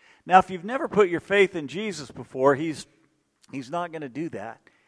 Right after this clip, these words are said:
And, and I'm not sure exactly what you might want to pray, but I do know this. The Holy Spirit does have a function in your life, too. If you have not yet come to faith in Jesus, His role is to convict you of your sin and to convict you that you need a Savior.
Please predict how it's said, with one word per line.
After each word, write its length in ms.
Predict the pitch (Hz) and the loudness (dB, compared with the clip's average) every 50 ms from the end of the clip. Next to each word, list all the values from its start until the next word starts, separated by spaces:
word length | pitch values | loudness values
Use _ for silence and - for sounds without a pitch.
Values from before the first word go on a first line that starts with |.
| _ _ _ _ _ _ - | _ _ _ _ _ _ -16
And, 320 | 151 151 170 170 165 156 - | -10 -10 -8 -8 -10 -12 -14
and 200 | - 151 147 151 | -10 -6 -2 0
I'm 140 | 175 196 208 | 0 2 2
not 180 | 202 170 135 | 0 0 0
sure 160 | - - 185 | -2 -2 -2
exactly 480 | 175 139 120 143 160 156 160 - 156 147 | -2 -2 -2 -4 -4 -4 -4 -6 -8 -6
what 240 | 139 143 139 - - | -2 -2 -2 -2 -4
you 80 | 143 | -6
might 220 | 131 139 147 151 147 | -6 -6 -6 -4 -4
want 120 | 139 139 | -6 -6
to 40 | 127 | -8
pray, 300 | - - 160 160 151 139 | -6 -2 0 0 0 0
but 140 | 120 127 127 | 0 0 2
I 100 | 127 127 | 2 0
do 220 | 117 135 160 160 | 0 -2 -2 -2
know 180 | 151 147 139 135 | 0 -2 -2 -2
this. 260 | 147 165 143 - - | -2 -4 -4 -6 -6
The 120 | - 131 | -6 -4
Holy 220 | 120 151 170 156 131 | -2 -2 -2 -2 -4
Spirit 380 | - - - 175 175 160 123 | -8 -8 -4 -2 0 0 0
does 180 | 120 135 131 113 | -2 -4 -4 -4
have 140 | 135 135 123 | -4 -6 -6
a 80 | 113 | -8
function 420 | - - 120 139 - - 131 120 113 | -8 -8 -8 -8 -8 -10 -12 -12 -12
in 140 | 110 107 120 | -10 -8 -6
your 160 | 135 143 139 | -6 -4 -4
life, 300 | 120 98 101 101 - _ | -6 -8 -10 -12 -16 _
too. 140 | - 147 139 | -8 -6 -6
If 200 | 120 101 - 117 | -6 -6 -8 -10
you 100 | 113 107 | -10 -10
have 120 | 101 104 | -10 -10
not 300 | 113 120 117 117 - - | -10 -8 -8 -8 -10 -10
yet 360 | 123 120 120 117 - _ _ _ _ | -8 -6 -6 -8 -8 _ _ _ _
come 220 | - 135 127 123 101 | -10 -10 -8 -8 -10
to 60 | 92 | -8
faith 320 | - 139 135 131 123 - | -6 -2 -2 -2 -2 -4
in 100 | 107 101 | -10 -12
Jesus, 440 | 92 120 156 160 131 127 123 - - - - - - _ _ | -8 -6 -6 -6 -6 -8 -10 -14 -16 -20 -20 -20 -20 _ _
His 280 | _ 131 170 214 196 170 | _ 4 4 4 4 4
role 240 | 147 127 127 127 120 | 2 2 2 2 -2
is 80 | - - | -4 -8
to 100 | - - | -12 -12
convict 440 | - 127 117 104 135 135 127 - 139 | -10 -10 -6 -4 -2 -2 -2 -2 -2
you 100 | 131 117 | -4 -2
of 100 | 110 107 | -4 -4
your 140 | 101 92 | -10 -14
sin 340 | - - - 151 160 160 131 | -14 -10 -10 -8 -8 -8 -8
and 140 | 117 107 107 | -10 -12 -12
to 60 | 107 | -14
convict 420 | 98 101 104 101 113 127 117 - 123 | -16 -16 -14 -10 -8 -10 -10 -10 -12
you 80 | 113 | -12
that 140 | 101 107 98 | -12 -12 -14
you 140 | 98 101 98 | -14 -12 -12
need 220 | 104 120 123 107 90 | -10 -10 -12 -12 -12
a 40 | |
Savior. 520 | - - - 113 113 110 98 92 80 - | -14 -14 -14 -14 -14 -16 -18 -20 -20 -20